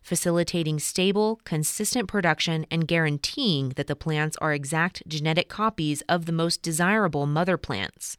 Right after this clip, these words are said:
It's exceptionally important in hemp cultivation to produce healthy, high-content C B D plants with all the characteristics required by hemp product producers.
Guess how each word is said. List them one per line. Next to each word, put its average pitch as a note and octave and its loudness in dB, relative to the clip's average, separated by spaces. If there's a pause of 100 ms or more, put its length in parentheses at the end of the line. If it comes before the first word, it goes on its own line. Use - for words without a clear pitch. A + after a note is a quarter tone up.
(540)
It's F3+ 2
exceptionally F#3 0
important D#3+ -2
in D#3+ -2
hemp D#3+ -4
cultivation D#3 0
to E3+ -6
produce D#3+ -4
healthy, G3+ -4
high-content F3+ 0
C F#3+ -2
B E3 0
D D3+ -4
plants E3 -2 (220)
with F3+ -2 (100)
all F#3 2
the G#3 0
characteristics E3+ -2
required E3 0
by D3+ 2
hemp D#3+ -4
product C#3 -2
producers. D#3 -4